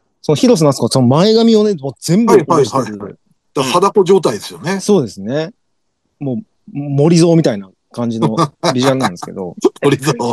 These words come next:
Speaker 3: ッコロと？
Speaker 1: はい。<laughs> でもね、あの、ちゃんと可愛くて、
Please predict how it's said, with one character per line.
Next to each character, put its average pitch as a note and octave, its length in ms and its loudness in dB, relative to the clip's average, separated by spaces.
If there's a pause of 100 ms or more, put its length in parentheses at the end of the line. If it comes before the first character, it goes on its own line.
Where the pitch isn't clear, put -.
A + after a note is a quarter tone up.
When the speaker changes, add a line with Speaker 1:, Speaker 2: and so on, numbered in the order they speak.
(520)
Speaker 3:
ッ - 120 -18
コ - 120 0
ロ C#3 100 -6
と？ A2+ 380 0 (100)
Speaker 1:
は E3 320 2
い。 C#3+ 80 -2
<laughs> - 80 -18 (3000)
で - 100 2
も A3 120 4
ね、 G#2 340 -4 (840)
あ D#3+ 140 -2
の、 C#3 160 -6 (360)
ち - 80 -4
ゃ A3+ 60 0
ん G#3+ 60 -4
と G3+ 80 0
可 F3+ 200 0
愛 F#3 100 0
く - 100 -18
て、 - 260 -20